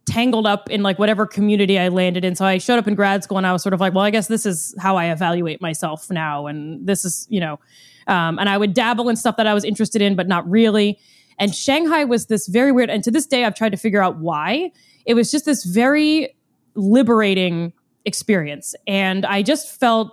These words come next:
confident enough to just do whatever I wanted. And so, whereas in New York, if I had heard that a circus-themed nightclub was opening, or in Michigan or Pittsburgh or wherever,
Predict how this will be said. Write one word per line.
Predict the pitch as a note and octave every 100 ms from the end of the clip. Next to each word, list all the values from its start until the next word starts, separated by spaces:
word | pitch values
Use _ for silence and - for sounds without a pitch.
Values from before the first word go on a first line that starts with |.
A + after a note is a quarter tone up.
| _ _ _ _ _ _ _
confident | - A#3 B3+ B3+ D#4+ E4
enough | E4+ E4+ F#4+ -
to | B3+
just | A#3+ E3+
do | A3 B3+ B3+ B3 A#3+ _ _ _ _
whatever | F#3+ A3 A#3 A3 A3+
I | G#3+
wanted. | G3+ F#3+ F#3 E3+ D#3+ F#3
And | - G#3
so, | - A3+ G#3 G3+ G3 - _ -
whereas | G3 A#3 A3+ A3+ G3+
in | A#3+ A#3
New | A3+
York, | G#3+ G3 B3 D#4+ -
if | A3+ G#3+
I | A3+
had | A#3+ A3
heard | A3+ A3 G#3+
that | G#3 G3+
a |
circus-themed | F#3+ G#3+ G3+ F#3+ A3+ G3+
nightclub | G3 G#3 A#3 A3
was | A#3
opening, | B3 C4+ C#4+ D4+ D4 _ _ -
or | A3 F#3+
in | E3
Michigan | G3 A3 A3 G#3+
or | F#3+ F3 D#3 -
Pittsburgh | A3+ - G#3
or | E3+
wherever, | E3+ F#3 G3+ A#3+